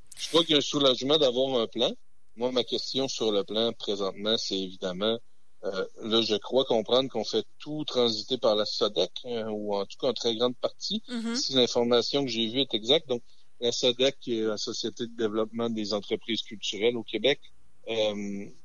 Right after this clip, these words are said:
Speaker 1: c'est difficile d'imaginer. D'habitude, la sodec ne subvention-, ne rémunère, ne subventionne, pardon, que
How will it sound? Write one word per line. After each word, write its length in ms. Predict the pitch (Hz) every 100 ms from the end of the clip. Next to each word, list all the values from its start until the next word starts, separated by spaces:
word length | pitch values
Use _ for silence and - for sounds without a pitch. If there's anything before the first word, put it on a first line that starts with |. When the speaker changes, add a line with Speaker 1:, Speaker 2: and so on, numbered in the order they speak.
| - - - -
Speaker 1:
c'est 220 | - 120
difficile 420 | - - 151 156
d'imaginer. 560 | 139 127 113 117 156 156 -
D'habitude, 380 | 131 - 180
la 120 | 165 131
sodec 480 | - 127 151 - - - -
ne 300 | 120 123 127
subvention-, 760 | 120 - - 131 123 120 - 135
ne 120 | 135
rémunère, 600 | 117 131 131 127 135 127
ne 120 | 131
subventionne, 540 | 120 127 123 113 147 131
pardon, 360 | 113 107 127 -
que 240 | 139